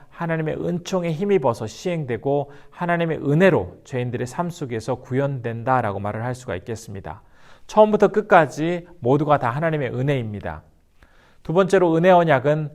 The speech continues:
삼위일체의 언약이다라고 말을 할 수가 있겠습니다. 은혜 언약은 성부가 선택하신 그 사랑에 그 기원을 두고 있으며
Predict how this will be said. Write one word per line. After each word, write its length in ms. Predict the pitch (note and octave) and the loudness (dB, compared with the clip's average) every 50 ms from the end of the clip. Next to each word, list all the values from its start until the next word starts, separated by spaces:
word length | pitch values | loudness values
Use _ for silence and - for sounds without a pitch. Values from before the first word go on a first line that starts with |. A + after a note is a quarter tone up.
| - - | -18 -20
삼위일체의 960 | - - - F#3 F#3+ G3+ G3+ G3 F#3 D#3 C3+ C3 B2+ - - C3+ B2 B2 A#2+ | -20 -4 0 0 0 0 0 0 0 -2 -2 -4 -6 -6 -6 -4 -4 -4 -2
언약이다라고 960 | - A2 A2+ A#2+ B2 A2 G2+ A2+ - - C3 C3+ C3 A#2 G2+ F#2+ G2 G2+ G#2+ | -2 -2 -2 -2 -4 -6 -8 -8 -2 2 2 2 2 0 -4 -8 -10 -10 -8
말을 220 | G#2 G#2 G#2+ A2 | -6 -6 -6 -4
할 120 | A#2+ B2+ B2+ | -4 -4 -6
수가 220 | - - B2+ G2+ | -4 -4 -4 -4
있겠습니다. 640 | - - A2 - - B2 A2 G#2 F2 F2 E2+ F#2 - _ _ - | -4 -4 -8 -8 -8 -10 -8 -6 -4 -4 -4 -6 -10 _ _ 0
은혜 200 | C#3+ E3 G3+ G#3+ | 4 6 8 8
언약은 400 | G#3 G3+ F#3+ F3+ E3 D#3+ F3 F3 | 8 8 6 6 4 4 4 0
성부가 440 | - - G3+ G3+ F#3+ F#3+ F#3 F#3 F3+ | 0 -2 -6 -6 -4 0 0 0 0
선택하신 840 | F#3 G#3 G3 - - F#3 F#3 F#3 F3 D#3+ - - E3 D#3+ D3+ C#3+ - | 0 -4 -6 -6 -6 -6 -2 -2 -2 -2 -2 -6 -8 -8 -8 -10 -10
그 400 | - C#3 C3+ B2+ B2+ B2+ B2 - - | -10 -8 -6 -6 -6 -6 -8 -10 -12
사랑에 720 | - - - F#3+ G3 G3 F#3 D#3+ B2+ A#2 B2+ C3 A#2 F#2+ - | -14 -10 -2 2 4 4 4 2 0 -2 -2 -2 -2 -4 -8
그 120 | - A#2 | -12 -14
기원을 420 | - - - D#3 D#3+ E3 E3 D#3 | -10 -2 0 2 2 2 0 -2
두고 300 | C#3 - C3+ A#2+ B2 B2 | -4 -6 -8 -8 -6 -6
있으며 520 | A#2+ A#2+ - - A2+ A#2+ C3 C3+ C3+ C3 | -6 -6 -8 -12 -8 -4 -2 -2 -2 -4